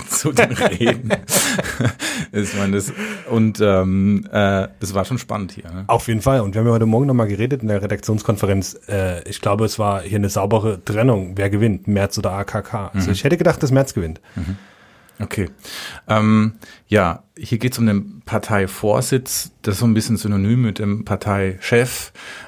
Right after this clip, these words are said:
Speaker 1: Ähm, was genau ist diese Rolle? Was füllt die aus, ähm, wenn man überhaupt keine Ahnung hat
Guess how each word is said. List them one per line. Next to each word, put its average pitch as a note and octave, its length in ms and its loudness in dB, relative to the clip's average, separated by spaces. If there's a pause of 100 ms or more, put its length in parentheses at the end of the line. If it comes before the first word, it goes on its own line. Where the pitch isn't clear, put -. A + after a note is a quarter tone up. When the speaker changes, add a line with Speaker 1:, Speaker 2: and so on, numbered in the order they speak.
(120)
Speaker 1:
Ähm, G#2 480 2 (420)
was A#2+ 240 -2
genau A#2+ 560 4
ist - 300 -6
diese G#2+ 180 2
Rolle? F#2 380 0
Was F#2 160 -4
füllt G#2 260 -2
die A2 140 -2
aus, - 500 -2 (640)
ähm, F2+ 320 0
wenn F#2+ 100 0
man G2 140 2
überhaupt C3 320 -2
keine C3 240 4
Ahnung G2 280 2
hat - 300 -6